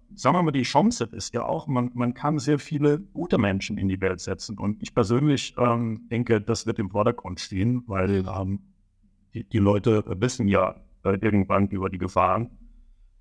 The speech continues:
Speaker 1: Ähm, wir können ihnen unsere Daten geben, wir können aus diesem Kind, aus diesem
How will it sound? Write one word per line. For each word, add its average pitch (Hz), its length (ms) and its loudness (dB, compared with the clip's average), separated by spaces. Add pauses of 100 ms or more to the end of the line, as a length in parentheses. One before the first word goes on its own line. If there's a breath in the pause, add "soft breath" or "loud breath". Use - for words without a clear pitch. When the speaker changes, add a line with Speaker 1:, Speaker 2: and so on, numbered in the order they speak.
Speaker 1:
Ähm, 107 540 -2 (840)
wir 117 100 -4
können 151 320 4
ihnen 147 180 -2
unsere 120 320 0
Daten 120 380 2
geben, 147 380 0
wir 120 80 -4
können 135 360 0
aus 117 380 0
diesem 110 520 0
Kind, 160 340 0
aus 104 180 -4
diesem 110 300 -4